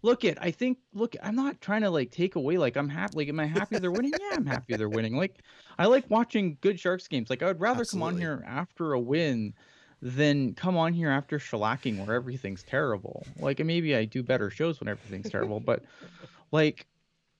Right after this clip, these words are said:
Speaker 1: I think you just have to, like, it's one of those things where if, if you go on a run, like, you're playing with house money, you just need to acknowledge you're playing with house money, that, that nothing's magically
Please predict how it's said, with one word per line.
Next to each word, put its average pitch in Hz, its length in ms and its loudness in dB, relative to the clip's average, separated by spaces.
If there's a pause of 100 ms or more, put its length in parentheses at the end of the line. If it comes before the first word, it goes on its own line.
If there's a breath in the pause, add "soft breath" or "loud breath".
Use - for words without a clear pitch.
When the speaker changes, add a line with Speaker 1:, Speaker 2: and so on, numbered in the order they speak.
(560)
Speaker 1:
I 214 120 0
think 320 300 2
you 262 100 2
just 254 240 2
have 233 240 0
to, 226 80 2
like, 196 440 2
it's 185 160 0
one 277 120 6
of 320 80 0
those 277 180 0
things 190 280 0
where 147 400 4 (840 soft breath)
if, 185 400 2
if 190 240 0
you 185 100 2
go 214 300 2
on 254 120 4
a 202 80 4
run, 139 360 2
like, 196 200 0
you're 196 120 0
playing 226 340 0
with 202 160 0
house 160 240 2
money, 151 160 -2
you 180 60 -2
just 240 160 -6
need 269 120 4
to 233 140 4
acknowledge 170 560 2
you're 135 120 -2
playing 175 280 -2
with 151 140 -2
house 120 300 -2
money, 151 340 2
that, 104 300 2
that 160 200 2 (680 soft breath)
nothing's 214 460 4
magically 147 680 0